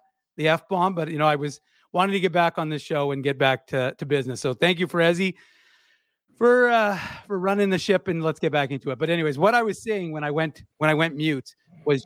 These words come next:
simply that, uh, the Jets got obviously Rick Bowness back, and, and they're happy, and there's a lot of good feelings with this team right now. Five wins in a row. And, uh, again, like I said, they're,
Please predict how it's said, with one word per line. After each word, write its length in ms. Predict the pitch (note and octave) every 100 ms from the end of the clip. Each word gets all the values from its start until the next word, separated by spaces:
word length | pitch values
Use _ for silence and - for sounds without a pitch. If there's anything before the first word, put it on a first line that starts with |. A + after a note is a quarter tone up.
| _
simply 240 | F#3 F#3 E3+
that, 320 | D3+ C#3+ -
uh, 140 | D3
the 100 | C#3
Jets 240 | B2+ D#3+ -
got 280 | D#3+ C#3+ D3 _
obviously 320 | C3 C#3 -
Rick 200 | C3+ B2+
Bowness 280 | - C3 B2+
back, 260 | - B2 A#2+
and, 240 | B2+ A#2+ A#2+ B2+
and 160 | A#2+
they're 100 | B2
happy, 380 | C3+ C#3 C#3+ C#3+
and 100 | C3
there's 140 | B2+
a 40 | C3+
lot 140 | C#3
of 60 | C3+
good 140 | C3
feelings 400 | - F#3 G3+ F3+ - _ _
with 160 | G3+ A3
this 160 | G3+
team 220 | - F3
right 180 | D#3+ D#3
now. 240 | C#3+ C#3 C3+
Five 320 | - D#3+ D#3
wins 300 | D3+ D3 C3+
in 180 | F#3 F#3+
a 80 |
row. 380 | D3+ C#3+ C3+ C3+ - _ _ _ _
And, 460 | - C#3+ C#3 C3+ C3
uh, 340 | C3+ C3 B2+ C#3
again, 280 | C#3+ C#3+ C3+
like 180 | C3+
I 100 | C3+
said, 300 | B2 D3 A#2+ G#2+
they're, 300 | B2 A#2+